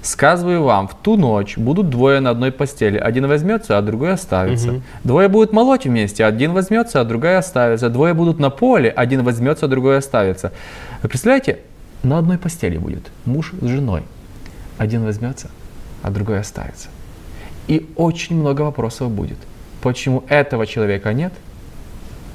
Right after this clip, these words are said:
Speaker 1: который так красиво говорил, так хорошо себя вёл, как нам казалось, так красиво одевался?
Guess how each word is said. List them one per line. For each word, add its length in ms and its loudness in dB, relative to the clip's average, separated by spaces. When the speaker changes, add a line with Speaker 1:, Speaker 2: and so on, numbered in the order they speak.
Speaker 1:
который 340 2
так 140 -4
красиво 380 -2
говорил, 440 -2
так 120 -6
хорошо 300 -4
себя 240 -2
вёл, 220 0
как 220 -6
нам 280 0
казалось, 520 -4
так 140 -4
красиво 320 -2
одевался? 600 -4